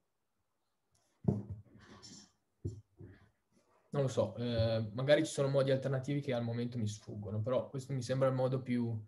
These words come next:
più veloce e, e intuitivo. Ok, questa funziona, la copio, torno di qua, abbiamo ancora cinque minuti, dovremo farcela.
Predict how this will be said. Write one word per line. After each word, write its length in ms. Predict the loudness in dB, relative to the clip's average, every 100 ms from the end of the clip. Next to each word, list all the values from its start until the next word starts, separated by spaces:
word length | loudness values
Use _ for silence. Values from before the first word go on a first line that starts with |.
| _ _ _ _ _ _
più 140 | -4
veloce 680 | 0 2 0 -2 -4 -4 -2
e, 520 | 0 0 0 -2 -6 -14 _ -6 -6 _ _
e 100 | -4
intuitivo. 760 | -2 0 -2 -2 0 0 -2 -6 _ _ _ _ _ _ _ _ _ _ _ -20 -20 _ _ -20 -20 -20 -4
Ok, 460 | 2 8 8 8 -4 -20 -20 6
questa 300 | 8 8 8
funziona, 720 | 8 10 12 12 10 8 4
la 160 | 4 8
copio, 680 | 10 10 8 2 0 -10 _ _ 4
torno 300 | 4 6 4
di 140 | 4
qua, 240 | 6 6
abbiamo 260 | 6 6 4
ancora 260 | 4 4 4
cinque 360 | 0 -4 -4
minuti, 420 | -2 2 2 0
dovremo 320 | 0 0 0 0
farcela. 720 | 2 0 2 4 4 2